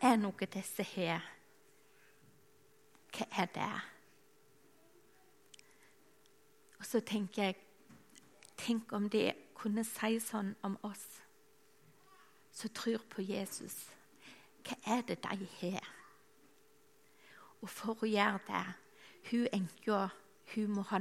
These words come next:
vært nær Jesus, for å kunne si det. Og så må vi også være nær Jesus. Og så er det ikke hvem vi er, men ønsket er at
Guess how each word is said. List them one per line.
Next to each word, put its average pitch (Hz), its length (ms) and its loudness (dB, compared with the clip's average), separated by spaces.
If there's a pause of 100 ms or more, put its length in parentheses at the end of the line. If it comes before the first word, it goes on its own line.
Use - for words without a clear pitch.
(160)
vært 190 400 0
nær 190 320 2
Jesus, - 640 -6 (640)
for - 280 -2
å 202 120 0
kunne 190 320 0
si - 400 -2
det. - 160 -4 (960)
Og 233 80 -6
så 262 160 0
må 233 160 4
vi 214 200 2 (120)
også 202 280 -2 (240)
være 202 280 2
nær 190 320 0
Jesus. - 420 -6 (1700)
Og 196 80 -4
så - 240 4
er 226 160 6
det 208 140 0
ikke 208 320 0 (1800)
hvem 190 240 2
vi 196 140 4 (100)
er, 180 380 -2 (340)
men 196 240 4 (960)
ønsket 196 460 0
er 196 300 2 (120)
at - 340 -10